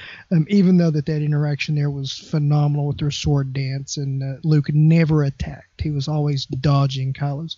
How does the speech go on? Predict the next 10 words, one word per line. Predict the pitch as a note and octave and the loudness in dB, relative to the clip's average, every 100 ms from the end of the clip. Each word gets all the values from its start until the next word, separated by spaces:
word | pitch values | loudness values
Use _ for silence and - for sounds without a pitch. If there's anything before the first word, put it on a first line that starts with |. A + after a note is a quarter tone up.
| - | -16
attack. | D#3 C#3 _ - - - - | -20 -20 _ -20 -20 -20 -6
And | G#3 | 0
I | D3+ | 2
was | D3+ | 2
thinking, | - D3 D3 _ _ _ _ | -2 -6 -8 _ _ _ _
"He's | - F3+ F#3 | -8 -6 0
not | G3 E3+ | 0 0
leaving | D#3 D3 C#3 | 0 0 0
any | C#3 C3+ | -2 -4
footprints." | - C3 - - - _ - - | -6 -12 -10 -16 -16 _ -12 -12